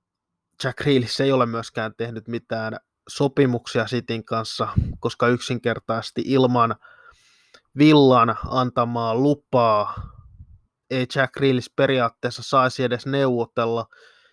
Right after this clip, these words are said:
Manchester Cityn kanssa, vaikka näin tiettävästi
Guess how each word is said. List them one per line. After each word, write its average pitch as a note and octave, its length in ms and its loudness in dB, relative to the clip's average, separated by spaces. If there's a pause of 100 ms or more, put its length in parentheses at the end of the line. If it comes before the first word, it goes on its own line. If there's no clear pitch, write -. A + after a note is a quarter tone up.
(300)
Manchester A#2 460 -6
Cityn A#2+ 440 -8
kanssa, - 560 -6 (520)
vaikka B2 800 0 (220)
näin A2+ 300 -6
tiettävästi A2+ 840 -6